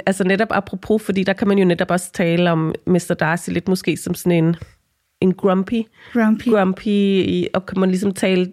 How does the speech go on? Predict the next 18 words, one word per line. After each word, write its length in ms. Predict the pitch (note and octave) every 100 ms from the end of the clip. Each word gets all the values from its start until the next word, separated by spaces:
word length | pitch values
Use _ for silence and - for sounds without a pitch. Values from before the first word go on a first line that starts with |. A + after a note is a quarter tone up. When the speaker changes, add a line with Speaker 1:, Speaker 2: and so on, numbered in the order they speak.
| _
Speaker 1:
Stolthed 340 | - - G3 G#3
og 80 | F3+
Fordom 400 | G3 F#3+ G3 F3
ind 140 | E3+
i 40 |
sådan 140 | F#3 F#3+
en 40 | F#3
grumpy 400 | F#3 F#3 F#3 F#3
sunshine-trope, 1160 | F#3 G3 G#3+ - C#4 C4+ C4 - B3 A#3+ A#3 A#3
eller 600 | G3 G3 F#3+ F3+ F3 F3
vil 140 | F#3
du 60 | F#3+
mene, 420 | F#3+ F#3 F#3+ G3 - - - - -
eller 160 | G3+ G3
er 40 |
det 120 | G#3+
sådan 160 | G#3 G#3+
lige 520 | G#3 A3 A3 G#3+ A3